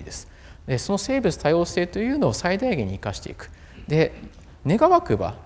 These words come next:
最小の、あの、コントロールで人間的人為の介入で土着の微生物たちで、まあ、こういったことが、あの、うまくやっていけるようなシステムというのを、まあ、デザインしていくと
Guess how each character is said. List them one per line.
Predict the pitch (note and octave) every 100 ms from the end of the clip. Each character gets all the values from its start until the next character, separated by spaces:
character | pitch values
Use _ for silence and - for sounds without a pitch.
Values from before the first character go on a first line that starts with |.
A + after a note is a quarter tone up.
| -
最 | - - - B3
小 | - A#3+ A#3
の、 | A3+ A3+ A3
あ | F3
の、 | F3+
コ | -
ン | F#3
ト | F#3
ロ | F#3 D#3
ー |
ル | G#2+ G#2
で | D#3+ F#3 - - - C#3+
人 | C#3+ C#3+
間 | D3
的 | C3
人 | G#2+ C#3+
為 | G#2+
の | F#2
介 | - A2+ A2
入 | G#2 G2+
で | A#2 F#3+ - - -
土 | A#2+
着 | - A#3+ -
の | A#3+
微 | G#3 G#3
生 | - B3 A3
物 | F3 -
た | - A3+
ち | G#3
で、 | G#3 D4 D#4+ - -
ま | C#3+
あ、 | A#2+
こ | B2+
う | A#2
い |
っ |
た | A#2+
こ | B2 A#2
と | C3
が、 | G2 G2+ -
あ | G2
の、 | G2
う | F#2+ A2
ま | A#2+
く | - F#2+ - -
や | A2
っ |
て | - C3
い | A#2+
け | C3+
る |
よ | F#3 G3+
う |
な | G#2+
シ | -
ス | A2+
テ | -
ム | C#2+ -
と |
い | E3
う | A#3
の | D#3+
を、 | F#2+
ま | F2
あ、 |
デ | F#2+
ザ | F#2+ E2+
イ |
ン |
し | -
て | -
い |
く |
と | -